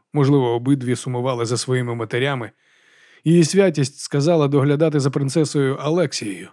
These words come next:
і Віга вирішила її полюбити. Якщо ти мусиш за кимось доглядати, який сенс не любити її?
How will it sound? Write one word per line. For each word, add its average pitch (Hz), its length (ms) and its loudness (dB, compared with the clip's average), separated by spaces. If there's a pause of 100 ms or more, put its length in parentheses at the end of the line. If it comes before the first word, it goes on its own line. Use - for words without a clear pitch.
(300)
і 185 100 -2
Віга 185 280 2
вирішила 131 480 0
її 113 260 -8
полюбити. 101 540 -14 (540)
Якщо 117 300 -2
ти 117 100 -6
мусиш 127 360 -2
за 120 120 -2
кимось 123 300 -4
доглядати, 123 600 0 (300)
який 175 260 2
сенс 113 300 -6
не 131 100 -2
любити 131 360 0
її? 92 280 -12